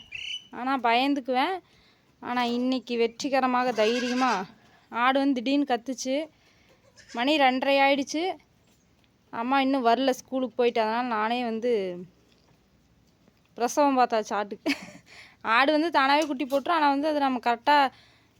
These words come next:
வெளியில இழுத்து, இங்க பாருங்க, சுத்தம் பண்ணிட்டு இருக்குது பாருங்க. வாய்க்குள்ள இருக்கிற அந்த கோலையெல்லாம் வெளியில எடுத்து, கை காலெல்லாம் வந்து நல்லா நீவி விடணும்னு சொல்லுவாங்க. அதுக்கே வந்து பயந்துக்குவேன். ஆனா இன்னைக்கு வந்து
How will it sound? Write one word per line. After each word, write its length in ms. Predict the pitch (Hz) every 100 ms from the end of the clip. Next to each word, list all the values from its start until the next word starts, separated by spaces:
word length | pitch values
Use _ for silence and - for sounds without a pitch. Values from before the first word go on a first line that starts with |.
| -
வெளியில 360 | 240 269 262
இழுத்து, 300 | 254 247 294
இங்க 140 | 294 240
பாருங்க, 340 | 247 233 214
சுத்தம் 320 | 220 220 254
பண்ணிட்டு 300 | 247 240 214
இருக்குது 120 | 208 196
பாருங்க. 280 | 190 190 - _ _ _ _ _ _ - - _ _ _ _ - _ _ -
வாய்க்குள்ள 320 | 226 247 254
இருக்கிற 260 | 247 240 240
அந்த 140 | 233 233
கோலையெல்லாம் 500 | 226 247 233 240 254
வெளியில 220 | 233 247
எடுத்து, 540 | 233 220 - 262 370 - _ _ _ _ _ _ _ _ -
கை 220 | 240 247
காலெல்லாம் 320 | 262 247 262
வந்து 180 | 247 254
நல்லா 200 | 233 247
நீவி 420 | 247 247 240 240
விடணும்னு 340 | 233 233 240
சொல்லுவாங்க. 640 | 269 226 226 214 208 240 311 294 - -
அதுக்கே 460 | 214 233 254 302 311
வந்து 80 | 269 254
பயந்துக்குவேன். 600 | 254 254 233 233 262 349 - _ _ _ _ _ _
ஆனா 160 | 226 247
இன்னைக்கு 300 | 240 233 240
வந்து 200 | 262